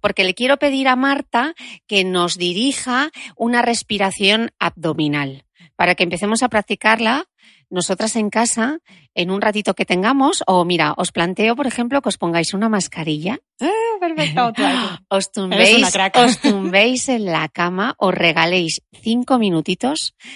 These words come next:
Speaker 1: que vamos a hacer una respiración guiada por Marta.
Speaker 2: Solo una cosa.
Speaker 1: Sí.
Speaker 2: La respiración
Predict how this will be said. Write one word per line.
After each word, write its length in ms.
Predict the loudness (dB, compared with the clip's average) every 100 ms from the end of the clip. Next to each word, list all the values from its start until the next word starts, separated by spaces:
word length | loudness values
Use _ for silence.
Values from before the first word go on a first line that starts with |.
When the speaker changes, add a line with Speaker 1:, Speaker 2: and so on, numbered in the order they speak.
| -18
Speaker 1:
que 120 | -4 0
vamos 200 | 0 -2
a 40 |
hacer 140 | -4 -2
una 180 | 0
respiración 680 | 0 -2 -2 -2 0 -2 -2
guiada 520 | -2 0 0 -2 -8 -8
por 160 | -8
Marta. 280 | -8 -12 _ _ _ _ _ _ _ _
Speaker 2:
Solo 260 | -6 -2 2
una 140 | 2 0
cosa. 300 | -2 -4 -4
Speaker 1:
Sí. 220 | -6 -10 _ _
Speaker 2:
La 140 | -2 -2
respiración 880 | -2 -4 -2 -2 0 0 2 -2